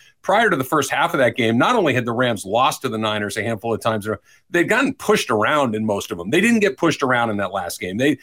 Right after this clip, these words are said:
they need to find a way to deal with Deebo Samuel. He, he is their kryptonite. They've, they've been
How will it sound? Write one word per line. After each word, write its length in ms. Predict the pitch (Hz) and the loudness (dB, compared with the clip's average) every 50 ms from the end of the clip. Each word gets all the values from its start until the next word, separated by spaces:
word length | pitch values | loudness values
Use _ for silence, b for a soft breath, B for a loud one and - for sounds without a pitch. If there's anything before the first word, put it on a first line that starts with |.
| B B B _ | B B B _
they 180 | 151 151 160 165 | 0 2 2 4
need 220 | 165 180 202 190 | 2 2 2 2
to 100 | 196 190 | 2 0
find 380 | 196 - 175 165 160 160 156 156 | 0 0 0 0 2 0 0 0
a 40 | 147 | 0
way 440 | 135 127 127 123 120 120 117 117 b b b b _ | 2 2 2 2 2 0 -2 -4 b b b b _
to 100 | - 135 | -8 -8
deal 260 | 113 - 135 131 123 | -2 2 2 4 4
with 160 | 120 120 113 - | 4 2 2 2
Deebo 300 | 117 113 101 107 101 - | 0 0 2 2 0 -2
Samuel. 400 | - 101 87 82 78 80 - - | -2 -4 -4 -4 -6 -10 -12 -4
He, 200 | - 143 151 156 | 2 4 4 4
he 340 | 151 131 123 - 170 175 175 | 4 2 0 0 4 4 4
is 200 | 170 160 139 - | 4 4 2 2
their 160 | - 151 135 - | 2 0 0 0
kryptonite. 640 | - 143 139 - - 135 127 127 123 123 120 - | 0 -2 -2 0 0 2 2 4 2 2 0 0
They've, 200 | - 120 120 117 | 0 0 0 0
they've 240 | 123 120 113 - - | 0 -2 -2 -2 0
been 440 | 104 143 147 156 151 143 131 - | 2 2 4 4 2 2 0 -2